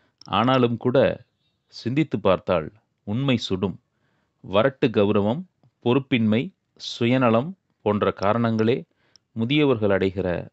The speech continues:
துயரங்களுக்கு காரணமாக இருக்கிறது. வாழ்நாள் முழுவதும் குடும்பத்தை கட்டமைக்க, நிலைநிறுத்த தூண்களாய் வாழ்ந்த முதியவர்களை உடலாலும் உள்ளத்தாலும் சரிய விட்டுவிடக்கூடாது என்கிற எண்ணத்தின் விளைவாக இந்த நூல்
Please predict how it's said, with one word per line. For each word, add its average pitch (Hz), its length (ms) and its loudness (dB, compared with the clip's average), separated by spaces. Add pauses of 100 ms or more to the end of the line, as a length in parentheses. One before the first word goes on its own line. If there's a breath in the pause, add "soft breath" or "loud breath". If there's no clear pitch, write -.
துயரங்களுக்கு 110 640 -2
காரணமாக 98 600 -2
இருக்கிறது. 85 400 -6 (1120 soft breath)
வாழ்நாள் 107 540 2
முழுவதும் 117 420 -2
குடும்பத்தை 117 500 -2
கட்டமைக்க, 123 760 -2 (300)
நிலைநிறுத்த 117 840 0 (400)
தூண்களாய் 131 460 2
வாழ்ந்த 101 360 2
முதியவர்களை 95 720 -2 (600)
உடலாலும் 107 480 4 (300)
உள்ளத்தாலும் 107 720 0 (200)
சரிய 117 480 -2
விட்டுவிடக்கூடாது 113 1080 0
என்கிற 98 360 0
எண்ணத்தின் 107 520 -2
விளைவாக 107 640 0 (380)
இந்த 95 260 -2
நூல் 98 300 0